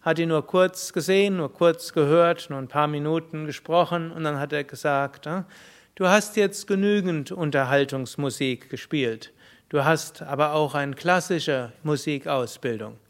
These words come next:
Jetzt geh ein paar Jahre in die Höhle. Ich werde da, werde dafür sorgen, dass du regelmäßig Essen vorbeigebracht kriegst.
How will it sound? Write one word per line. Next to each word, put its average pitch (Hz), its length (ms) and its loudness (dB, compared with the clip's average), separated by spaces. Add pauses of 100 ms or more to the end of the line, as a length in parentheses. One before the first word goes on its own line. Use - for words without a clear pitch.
(480)
Jetzt 202 260 0
geh 208 160 2
ein 190 160 2
paar 170 220 4
Jahre 175 680 4
in 170 200 -4
die 156 140 0
Höhle. 151 460 2 (440)
Ich - 100 -16
werde 160 180 6
da, 143 220 4 (180)
werde 156 160 2
dafür 143 240 2
sorgen, 160 400 4
dass 147 160 -2
du 165 80 -2
regelmäßig 139 720 -2
Essen 170 360 -2
vorbeigebracht 156 920 0
kriegst. - 440 -8